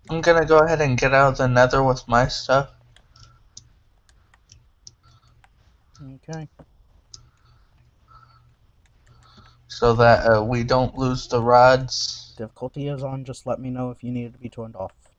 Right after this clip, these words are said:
Speaker 2: 'Cause I'm pretty
Speaker 1: Shit.
Speaker 2: sure I won't be in many scenarios where I'll have to, you know.
Speaker 1: Where we'll both be in life or death situations.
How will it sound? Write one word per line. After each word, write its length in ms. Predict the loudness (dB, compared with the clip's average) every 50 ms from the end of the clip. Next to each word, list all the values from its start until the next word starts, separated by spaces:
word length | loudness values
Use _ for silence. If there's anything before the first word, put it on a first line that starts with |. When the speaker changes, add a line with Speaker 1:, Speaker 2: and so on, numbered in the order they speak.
| _ _ _ _ _ _ _ _ _ _ _ _ _ _ _ _ _ _ _ _ _ _
Speaker 2:
'Cause 260 | -8 -8 -8 -8 -8 -12
I'm 160 | -16 -14 -14 -12
pretty 200 | -10 -10 -10 -10
Speaker 1:
Shit. 140 | -10 -12 -14
Speaker 2:
sure 280 | -14 -14 -14 -14 -14 -16 _ _ _ _ _
I 100 | -14 -12
won't 220 | -12 -12 -14 -16
be 100 | -16 -14
in 200 | -14 -14 -14 -14
many 200 | -14 -14 -14 -14
scenarios 580 | -16 -16 -14 -14 -14 -14 -14 -14 -16 -16 -16 -16
where 220 | -16 -16 -16 -14 -12 -10
I'll 240 | -8 -8 -8 -10 _
have 180 | -14 -14 -14 -16 _ _
to, 220 | -16 -16 -16 -16 -18 -20 -20 _ _ _ _ _ _ _ _ _ -20
you 120 | -20 -20
know. 220 | -20 -20 -20 _ _ _ _ _ _ _ _ _ _ _ _ _ _ _ _ _ _ _ _ _ _ _ _ _ _ _ _ _ _ _ _ _ _ _
Speaker 1:
Where 520 | 0 2 4 4 4 4 2 0 -2 -6 _ _
we'll 200 | -2 0 2 2
both 440 | 2 2 2 2 2 0 -4 -12 -10 -8
be 120 | -6 -4
in 160 | -4 -2 -2
life 380 | 0 0 2 2 0 0 -4 -8 _ _ _ _ _ -20 -16 -12 -12 -12 -12 -14 -10 -4
or 160 | -4 -4 -4
death 320 | -2 -2 0 0 0 0
situations. 1080 | -2 -8 -14 -12 -12 -12 -10 -8 -6 -6 -6 -6 -6 -8 -6 -6 -6 -6 -6 -10 -14 -18